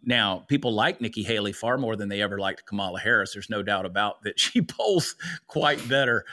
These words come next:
uh, in the election returns. But who in their right mind? 'Cause I've, I've never in my life met someone who says, "I'm, I'm for Nikki. I'm with her." <laughs>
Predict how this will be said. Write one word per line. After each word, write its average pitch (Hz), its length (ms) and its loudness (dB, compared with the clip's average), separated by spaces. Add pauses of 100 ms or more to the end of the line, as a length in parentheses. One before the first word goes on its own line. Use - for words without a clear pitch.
(260)
uh, 123 340 4
in 131 200 2
the 120 80 2
election 135 400 2
returns. 113 320 2
But 117 140 2
who 170 220 4
in 131 200 0
their 117 120 2
right 113 240 0
mind? 165 160 2
'Cause 113 100 -2
I've, 190 240 4
I've 190 220 4
never 156 340 2
in 123 160 0
my 113 140 4
life 127 400 -2
met 139 240 0
someone 113 460 0
who 123 100 0
says, 113 240 0 (120)
"I'm, 147 380 2
I'm 127 220 0
for 127 160 -4
Nikki. 110 420 -4
I'm 117 180 2
with 123 120 -2
her." 110 240 0 (520)
<laughs> - 80 4